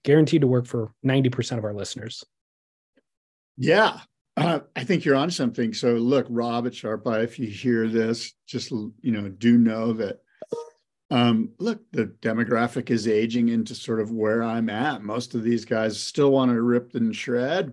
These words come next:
Speaker 2: but, um, they might need a little bit more foam. This is where the seventy-seven Plus by Sharp Eye comes in.
Speaker 1: This is, look, Kanoa's aging,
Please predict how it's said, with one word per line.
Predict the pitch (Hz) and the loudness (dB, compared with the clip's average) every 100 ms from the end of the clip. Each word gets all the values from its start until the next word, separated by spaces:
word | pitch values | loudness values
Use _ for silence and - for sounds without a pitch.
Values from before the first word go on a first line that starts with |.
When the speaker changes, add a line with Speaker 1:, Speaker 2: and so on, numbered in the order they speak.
| - | -10
Speaker 2:
but, | 156 131 120 139 | -6 -4 -4 -4
um, | 131 127 127 | -2 2 2
they | 123 | 0
might | 170 180 | -2 -6
need | 185 | -4
a | |
little | 170 170 | -4 -4
bit | 139 160 - | -4 -6 -4
more | 143 | -6
foam. | 123 151 156 139 - 170 | -2 0 2 0 -2 0
This | 175 | 0
is | 175 127 | 0 2
where | 135 117 - - - - _ _ | 2 2 -4 -20 -20 -20 _ _
the | 123 110 | -2 -2
seventy-seven | - 131 123 110 - 131 123 110 98 - - | 2 4 4 2 0 -2 -2 -4 -8 -10 -20
Plus | - 147 139 127 120 131 - _ _ - | -6 -2 0 0 -4 -12 -14 _ _ -10
by | 104 | -8
Sharp | - 127 117 117 | -6 -4 -4 -6
Eye | 107 | -10
comes | 98 107 98 | -8 -8 -2
in. | 120 127 - - _ _ _ _ _ - - | 0 -2 -4 -18 _ _ _ _ _ -8 0
Speaker 1:
This | 139 - | 2 6
is, | 185 127 | 6 6
look, | 165 151 - _ - | 4 4 2 _ -2
Kanoa's | 123 117 151 156 | 2 6 6 6
aging, | 156 156 156 156 | 2 2 2 0